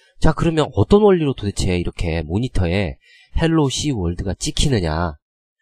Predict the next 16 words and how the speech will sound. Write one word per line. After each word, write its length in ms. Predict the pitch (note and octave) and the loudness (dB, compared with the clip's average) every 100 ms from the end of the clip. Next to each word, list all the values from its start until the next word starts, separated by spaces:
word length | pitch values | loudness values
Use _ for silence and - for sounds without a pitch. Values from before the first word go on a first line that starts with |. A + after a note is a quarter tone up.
| _ - | _ -4
요거를 280 | G#2 E3 E3 | 0 2 2
지금 340 | A#2+ G2 D2 _ _ _ _ _ _ _ _ _ _ _ - | 0 -4 -8 _ _ _ _ _ _ _ _ _ _ _ -6
공부하자는 640 | G#2 G#2+ A2+ G2+ F2 D#2+ | -4 0 2 2 0 -2
게 240 | F#2 E3 G3 _ - | 0 0 -2 _ -6
일 80 | D3 | -4
점 200 | - A#2 F#2+ | 0 0 -2
이 120 | A2 | -4
점 240 | - G#2+ | 0 0
일의 340 | G#2 F2+ D#2+ D#3 B2+ | 2 -2 -2 -6 -10
이십칠 360 | E2 - - | -10 -8 -8
페이지, 420 | F#2 D2+ C#2 - E3 | -6 -6 -6 -8 -6
시 200 | - C#3+ | 0 0
언어의 220 | B2+ G#2+ | 0 -2
기본 320 | - F#2+ F#2+ | -2 -2 -4
구조입니다. 560 | - F2 F2 D2+ C#2 - _ _ _ _ _ _ _ _ _ _ _ _ _ - | -6 -6 -4 -6 -8 -12 _ _ _ _ _ _ _ _ _ _ _ _ _ -10
자, 140 | D2+ | -10